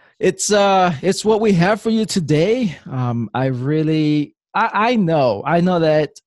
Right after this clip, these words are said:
some, s-, one of you out there is listening to this and you got something. And, uh, if e-, even just one person got this, because again, it took one person to tell you that,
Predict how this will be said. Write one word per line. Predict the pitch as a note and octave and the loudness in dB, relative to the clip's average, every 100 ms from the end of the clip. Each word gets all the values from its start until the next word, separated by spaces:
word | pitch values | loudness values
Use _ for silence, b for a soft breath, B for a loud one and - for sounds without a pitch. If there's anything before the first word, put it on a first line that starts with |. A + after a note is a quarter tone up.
| - | -10
some, | - F#3 F#3 F#3 E3+ - | -6 -2 -2 -2 -8 -16
s-, | - - | -14 -8
one | D3+ C#3+ G3+ B3+ | -4 -2 0 0
of | A3+ | -2
you | A3 A3+ F3+ | -2 -2 0
out | F3 D#3+ | 0 -2
there | C#3 A2 A2+ B2 - _ _ _ _ _ - - | -2 -2 -2 -4 -8 _ _ _ _ _ -16 -10
is | A2+ | -4
listening | D#3 G3+ G#3+ G#3 | 0 0 2 0
to | G3+ D#3+ | 0 -2
this | A#2+ G2+ G2+ - - _ - | 0 -2 -4 -8 -16 _ -14
and | A2+ A#2+ A#2+ A2+ A2 _ _ | -10 -8 -8 -8 -12 _ _
you | C3+ | -6
got | C3+ D3+ - | -2 -2 -2
something. | - - - - G#2+ _ b b b b _ | -8 -12 -16 -20 -20 _ b b b b _
And, | A2 A#2+ A#2+ A#2+ | -14 -12 -10 -10
uh, | A2 G#2 - | -8 -10 -10
if | C3+ A#2 | -12 -8
e-, | C#3 D#3+ | -4 -2
even | E3 D#3+ E3 C#3+ | -2 -2 -2 -2
just | D#3+ D3+ | -4 -4
one | D#3 D3 | -6 -4
person | D3+ D3 C#3+ A#2 | -2 -2 -4 -4
got | C3 - | -4 -4
this, | A2+ | -10
because | - B2+ C3 | -10 -8 -8
again, | B2+ B2 C#3 C#3+ C#3+ _ _ _ - | -6 -4 -2 -2 -4 _ _ _ -6
it | C#3+ - | -6 -2
took | E3+ E3 - - _ _ _ _ _ | 0 0 -2 -16 _ _ _ _ _
one | A#2 D3+ F#3 | -6 -2 0
person | G3 F3 F3 | 2 0 0
to | D#3 | -4
tell | C#3+ F3+ F3+ | -2 0 2
you | E3 | 2
that, | B2 A2+ C#3+ - | 0 0 -2 -4